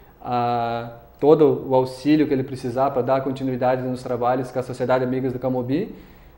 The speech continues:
ela vem de uma grande história, né? Que a duplicação, que a, a faixa nova, o asfa-, o asfalto, a via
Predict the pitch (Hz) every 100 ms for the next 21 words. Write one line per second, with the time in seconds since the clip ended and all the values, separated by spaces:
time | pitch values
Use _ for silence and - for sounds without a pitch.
0 | - 147 156 147 151 170 190 202 175 233
1 | 277 190 240 202 123 123 - 127 - 135
2 | 139 131 143 131 135 123 123 117 120 120
3 | - - - - - - - 143 156 151
4 | 139 151 131 123 123 135 131 123 127 123
5 | 135 139 135 110 127 151 123